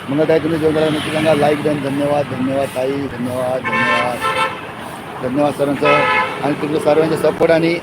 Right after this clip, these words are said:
आपले आता वीस हजार सबस्क्रायबर पूर्ण झाले आहे, तर आपल्याला इथं थांबा देणं, आपल्याला खूप मेहनत आपल्या करायची आहे. जेवण झाले का राकेश दादा? ताई, आता मी कामावर घरी चालले आहे बघा,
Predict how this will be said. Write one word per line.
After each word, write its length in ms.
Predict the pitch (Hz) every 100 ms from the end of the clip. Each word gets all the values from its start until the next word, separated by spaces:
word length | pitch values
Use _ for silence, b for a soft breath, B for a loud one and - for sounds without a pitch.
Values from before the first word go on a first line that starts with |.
| -
आपले 260 | 131 - 160
आता 280 | 156 156 151
वीस 220 | 156 156
हजार 160 | 151
सबस्क्रायबर 360 | 147 143 156 156
पूर्ण 240 | 151 156
झाले 220 | 151 151 156
आहे, 240 | 151 156 165 - - - 156 - -
तर 80 | 156
आपल्याला 420 | 147 165 175 165
इथं 140 | 160 175
थांबा 260 | 160 165
देणं, 140 | 165 165
आपल्याला 340 | 160 160 160
खूप 180 | 180 180
मेहनत 160 | 160 160
आपल्या 180 | 160
करायची 360 | 151 151 147 143
आहे. 360 | 143 120 - - -
जेवण 200 | 147 156
झाले 240 | 139 147
का 120 | 151 151
राकेश 240 | 143 147
दादा? 160 | 147 143 143
ताई, 260 | 151 175
आता 260 | 170 160 165
मी 120 | 165
कामावर 580 | 165 151 143 156 160 165
घरी 240 | 135 143
चालले 320 | 147 143 135 135
आहे 80 |
बघा, 260 | 131 131 120